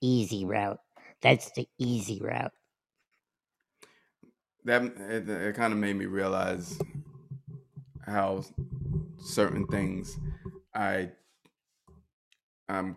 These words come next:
Speaker 2: I've, I've gone to an extreme when, um, when, when how I deal with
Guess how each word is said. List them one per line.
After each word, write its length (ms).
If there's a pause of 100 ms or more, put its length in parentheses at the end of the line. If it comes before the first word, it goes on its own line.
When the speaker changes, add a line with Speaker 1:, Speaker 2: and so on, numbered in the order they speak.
(240)
Speaker 2:
I've, 320
I've 200
gone 340
to 440
an 120
extreme 540 (760)
when, 420
um, 480 (1200)
when, 260 (580)
when 180
how 200
I 120
deal 260
with 180